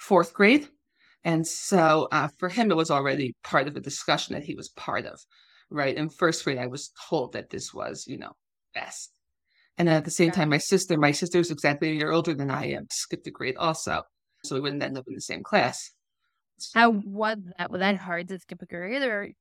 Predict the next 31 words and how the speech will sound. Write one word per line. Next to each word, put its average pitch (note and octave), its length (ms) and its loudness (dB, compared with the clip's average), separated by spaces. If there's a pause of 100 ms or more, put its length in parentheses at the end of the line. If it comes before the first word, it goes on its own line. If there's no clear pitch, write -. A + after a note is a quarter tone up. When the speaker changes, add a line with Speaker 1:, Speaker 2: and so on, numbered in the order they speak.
Speaker 2:
did F#3+ 300 -16
you, F#3+ 220 -12
like, F3 300 -10 (340)
you F#3+ 120 -10
don't F#3+ 120 -8
even F3 200 -12
remember? G3 480 -14 (720)
Speaker 1:
I G3 80 -6
don't C4+ 120 -4
remember E4 320 4
a C#4 100 8
lot. - 340 -2 (440)
Um, E3 400 -2 (600)
I G3+ 100 6
was F#3+ 140 4
a - 40 -6
quiet A3+ 640 2 (420)
child, G3 600 0 (480)
which F#3+ 180 2
is A3 100 -4
interesting C#4+ 420 6
'cause F3+ 140 -4
it's F3 140 -2
really G3 160 8
hard G3+ 200 4
for - 80 -10
me E3 80 0
to D#3 60 -2
stop D3 260 -2
talking - 280 -6
now. D3+ 300 0